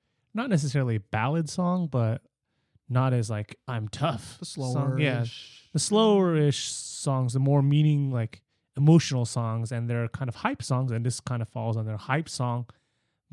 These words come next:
Speaker 1: but it's dated. It sounds very dated.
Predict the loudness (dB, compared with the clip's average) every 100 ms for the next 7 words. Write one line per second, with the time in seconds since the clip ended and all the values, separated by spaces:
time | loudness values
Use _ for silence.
0 | -20 _ -6 -2 0 2 0 -2 -10 -10
1 | _ _ _ _ _ _ _ _ -10 -8
2 | 0 2 2 0 -4 _ -6 2 2 4
3 | 4 4 0 0 -4